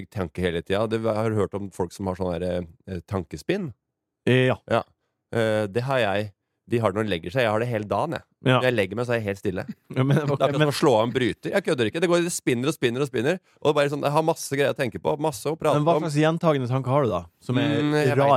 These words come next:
Speaker 1: vet
Speaker 2: at du
Speaker 1: ikke.
Speaker 2: har?
Speaker 1: Nå i det siste så har jeg tenkt veldig mye, for da er det veldig sånn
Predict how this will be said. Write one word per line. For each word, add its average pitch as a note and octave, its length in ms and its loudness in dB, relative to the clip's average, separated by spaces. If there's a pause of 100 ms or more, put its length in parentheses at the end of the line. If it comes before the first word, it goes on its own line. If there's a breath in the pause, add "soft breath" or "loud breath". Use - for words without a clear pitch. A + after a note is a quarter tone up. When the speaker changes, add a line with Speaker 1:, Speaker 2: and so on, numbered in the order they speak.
Speaker 1:
vet - 20 -6
Speaker 2:
at C3 140 -2
du A2 60 -4
Speaker 1:
ikke. A2+ 60 2
Speaker 2:
har? - 80 2
Speaker 1:
Nå C3 140 4
i C3+ 40 4
det D3 120 -4
siste - 460 -2
så D#3 120 2
har D3 140 2
jeg - 40 -20
tenkt C#3 280 -6
veldig A#2+ 400 0
mye, A#2 460 0
for - 140 -2
da A#2+ 60 2
er C3 100 0
det B2 40 -6
veldig G#2 220 -2
sånn G#2 140 -2